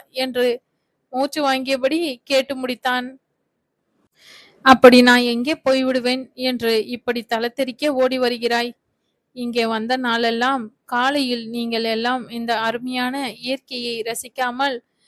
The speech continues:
தூங்கும் போதெல்லாம் நான் வெளியில் கிளம்பி விடுவேன். இன்றும் அப்படித்தான் போயிருப்பாள்"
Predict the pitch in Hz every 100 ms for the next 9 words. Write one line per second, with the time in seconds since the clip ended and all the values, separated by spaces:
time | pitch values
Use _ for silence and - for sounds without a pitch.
0 | _ _ _ _ 269 285 285 262 240 233
1 | 233 240 254 262 220 - 240 240 233 233
2 | 233 254 277 247 240 240 247 247 233 226
3 | 220 226 - _ _ 233 240 240 254 269
4 | 240 - 233 240 240 247 254 220 _ _
5 | 247 254 247 247 - 240 233